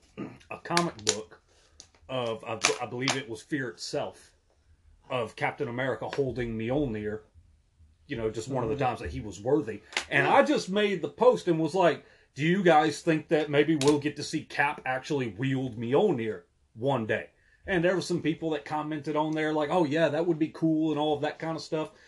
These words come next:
Speaker 1: Nobody caught it. Nobody paid no mind to it. And I was sitting there, I was like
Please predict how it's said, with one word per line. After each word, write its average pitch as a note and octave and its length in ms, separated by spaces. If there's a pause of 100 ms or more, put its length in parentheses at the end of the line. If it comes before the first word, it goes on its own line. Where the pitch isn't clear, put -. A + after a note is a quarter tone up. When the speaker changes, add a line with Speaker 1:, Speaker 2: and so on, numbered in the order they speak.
(160)
Speaker 1:
Nobody C#3+ 440
caught D#3 340
it. - 200 (280)
Nobody A#2 320
paid B2+ 260
no G#2 100
mind B2 480
to E3 220
it. D3+ 140 (560)
And B2 160
I C3 80
was B2+ 160
sitting - 200
there, C3 140
I C3 40
was A#2 100
like B2 280